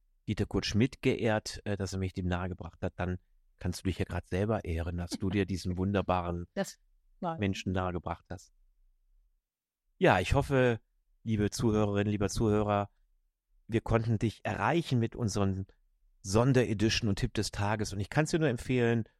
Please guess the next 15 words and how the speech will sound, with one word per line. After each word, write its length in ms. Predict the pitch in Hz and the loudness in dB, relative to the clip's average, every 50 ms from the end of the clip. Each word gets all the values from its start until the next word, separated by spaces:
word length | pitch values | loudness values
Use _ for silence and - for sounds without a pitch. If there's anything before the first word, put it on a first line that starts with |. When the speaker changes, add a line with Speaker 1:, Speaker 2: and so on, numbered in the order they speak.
| _ _ _ _ _ _ | _ _ _ _ _ _
Speaker 1:
hör 260 | - 123 131 147 156 151 | -2 2 4 4 4 4
dir 400 | 156 143 135 131 127 127 117 - _ _ _ _ _ _ _ _ _ - | 2 2 2 2 2 2 0 -4 _ _ _ _ _ _ _ _ _ -2
diese, 680 | 104 104 104 98 101 104 98 98 98 98 95 92 92 92 - _ _ _ _ _ _ _ _ _ - | 0 2 2 4 4 4 4 4 4 4 2 0 -2 -6 -10 _ _ _ _ _ _ _ _ _ -8
äh, 320 | - 92 90 90 87 92 101 - | -6 -4 -2 -2 -2 -4 -4 -4
wie 140 | 110 110 131 | -4 -2 -2
heißt 140 | 151 - | -2 -4
das 60 | 143 131 | -4 -4
wieder, 200 | 139 135 113 98 | 0 0 0 0
Rilke? 560 | 107 123 165 175 - 165 156 151 147 143 - _ - | -2 -2 -4 -2 0 0 0 0 0 -4 -6 _ -14
Speaker 2:
Projekt. 320 | - 180 170 170 - _ _ _ _ - | -14 -12 -12 -12 -14 _ _ _ _ -8
Speaker 1:
Da-, 100 | - - - - - | -8 -8 -8 -8 -4
Riel-, 240 | - 123 151 175 - | 0 2 2 2 2
das 220 | - 120 98 - 123 | 2 0 0 2 2
Rilke-Projekt 840 | 131 170 190 180 - 147 - - 117 117 104 110 107 - - - - | 2 2 2 0 0 -2 -2 0 0 2 2 2 0 0 -4 -4 0
an 260 | 104 123 147 175 | 0 2 2 2